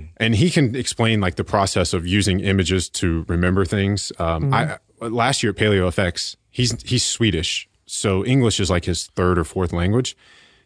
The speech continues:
Speaker 1: And he memorized the Austin newspaper in a non-native language in, like, five minutes and then came on the podcast and was just
Speaker 2: <laughs>
Speaker 1: reciting things back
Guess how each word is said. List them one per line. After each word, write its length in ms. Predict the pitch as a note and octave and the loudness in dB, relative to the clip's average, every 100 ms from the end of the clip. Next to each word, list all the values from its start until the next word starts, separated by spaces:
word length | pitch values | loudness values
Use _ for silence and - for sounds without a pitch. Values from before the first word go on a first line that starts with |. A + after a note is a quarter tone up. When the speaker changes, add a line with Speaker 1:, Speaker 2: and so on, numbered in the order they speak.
| _ | _
Speaker 1:
And 420 | - F2+ F2+ F2+ - - | -2 2 2 0 -4 -14
he 240 | - B2 | -4 0
memorized 640 | A2+ A#2 B2 F#2 F2+ E2+ - | 2 4 2 2 0 -2 -4
the 60 | |
Austin 460 | - F#2+ F#2 G2+ E2 | 0 0 0 0 2
newspaper 680 | F2+ F#2+ - D#2+ - E2 - _ _ _ _ _ _ - | 2 2 0 -4 -2 -6 -8 _ _ _ _ _ _ -4
in 120 | G#2+ | 0
a 60 | F2+ | 2
non-native 640 | F#2+ G2 A#2 G#2 G2+ F#2 | 2 2 2 2 2 2
language 560 | F#2 F2 D#2+ D2+ - - | 2 2 0 -2 -6 -8
in, 180 | A2 F#2 | -2 0
like, 200 | E2 D#2+ | 0 -2
five 340 | - F#2 F2 F2 | -2 0 2 2
minutes 320 | E2+ E2 - | 2 0 -2
and 100 | F#2 | -4
then 80 | E2+ | -2
came 200 | F#2+ E2+ | 0 0
on 100 | E2 | 0
the 80 | D#2 | -2
podcast 460 | E2+ - F#2 E2+ | -2 0 0 0
and 80 | G2 | 0
was 100 | E2 | 0
just 200 | G#2 - | -2 -2
Speaker 2:
<laughs> 120 | G2+ | -2
Speaker 1:
reciting 400 | - G#2 G2+ F2+ | 0 0 2 0
things 240 | F2+ E2 - | 0 -2 0
back 340 | E2 D#2 | -2 -2